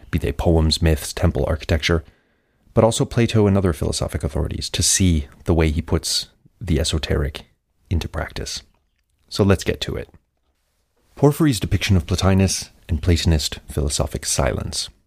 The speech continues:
Porphyry depicts Plotinus as, in certain senses, a practitioner of serious social esotericism. We discussed the vow of silence story in episode one eleven.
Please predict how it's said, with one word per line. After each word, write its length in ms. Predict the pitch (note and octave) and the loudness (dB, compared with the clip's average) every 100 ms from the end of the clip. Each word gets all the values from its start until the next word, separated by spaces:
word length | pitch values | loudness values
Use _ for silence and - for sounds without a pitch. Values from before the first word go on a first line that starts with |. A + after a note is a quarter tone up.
| _ _ _ _ | _ _ _ _
Porphyry 400 | - E3 E3+ D3 | 2 4 4 2
depicts 380 | A#2 - F2+ - | 2 2 0 -2
Plotinus 560 | - F#2 F2+ E2+ E2 - | -2 0 2 4 2 0
as, 300 | E2 E2 F2 | -2 -2 2
in 140 | F2+ | 2
certain 520 | - - D#3+ D3+ F2+ | 2 2 0 2 0
senses, 760 | D2+ D2+ D2+ - A#1+ - - - _ - | 0 -2 -4 -6 -4 -2 -2 -6 _ -8
a 60 | - | -6
practitioner 840 | - G2 - - - D#2+ D#2 D2 | 0 -2 0 -2 2 2 2 -2
of 140 | - - | -8 -8
serious 680 | - G2 F#2 D#2+ D2+ - - _ | -2 4 4 4 2 -2 -6 _
social 640 | - - F2 E2+ E2 B1 - | -6 2 4 4 0 -2 -8
esotericism. 920 | - - - - E2+ D2+ - - - - _ _ _ | -8 -8 -6 -2 -2 -2 -4 -8 -10 -16 _ _ _
We 120 | G#2+ G#2 | 0 2
discussed 480 | G#2+ - D#3+ - | 2 0 -2 -2
the 180 | - E2+ | -2 0
vow 460 | D2 D#2 F2 F#2 F#2 | 0 2 2 4 4
of 140 | D#2 | 4
silence 840 | - - F#2 F2 D2+ C#2+ - - - | 2 2 2 2 0 0 0 0 -2
story 580 | - - D2+ C2+ B1 D#2+ _ _ | -4 -2 -2 -4 -4 -8 _ _
in 160 | - E2 | -2 0
episode 400 | D2 - E2+ D2+ | 2 0 0 0
one 180 | D#2 D2 | 0 0
eleven. 480 | D2 D2+ - - | 2 0 0 -8